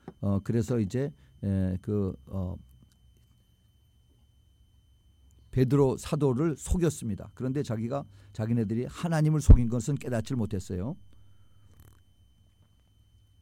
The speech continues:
사도 바울이 그, 어, 디도서에도, 디도에게, 그 타이터스에게, 어, 그 특별히,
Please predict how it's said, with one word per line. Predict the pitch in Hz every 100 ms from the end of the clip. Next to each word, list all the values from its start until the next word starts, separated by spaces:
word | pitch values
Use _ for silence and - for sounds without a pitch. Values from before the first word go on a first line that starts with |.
| _ _ - - _ _ _ _ _ _ -
사도 | - 123 123
바울이 | 104 113 127
그, | 113 127 123 - _ -
어, | 104 107
디도서에도, | - 127 147 131 135 110 101 78 -
디도에게, | - 110 123 123 117 - - - 123 117 101 101 -
그 | 98 - _ -
타이터스에게, | - - 113 110 - 104 95 117 - _ _ _ _ _ - - - - _ 107
어, | 101 92
그 | 101
특별히, | - - 160 131 135